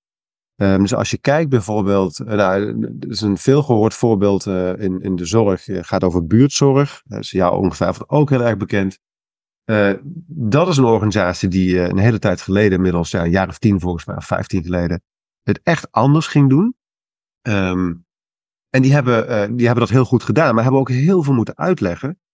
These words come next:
Zeker bijvoorbeeld naar, naar de zorgverzekeraars over waarom, eh, zij het op een andere manier deden. En dan heb je, eh, dan heb je wel inderdaad, als we dan over leiderschap hebben, dan heb je dus iemand nodig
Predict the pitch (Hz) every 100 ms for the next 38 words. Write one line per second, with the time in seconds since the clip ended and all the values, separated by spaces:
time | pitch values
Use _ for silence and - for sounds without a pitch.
0 | _ - 123 156 170 107 107 95 101 95
1 | 98 95 92 95 104 95 92 123 165 156
2 | - 92 82 85 82 123 - 110 104 95
3 | 104 107 107 170 147 - _ _ _ _
4 | _ - 107 98 95 101 120 110 104 110
5 | 113 110 120 101 104 190 185 92 85 -
6 | - _ _ _ _ _ _ - 104 143
7 | 175 170 151 135 127 123 123 123 147 147
8 | 135 139 131 123 110 113 107 104 107 107
9 | 92 98 143 147 151 143 135 139 117 117
10 | 117 107 120 95 87 107 143 92 113 -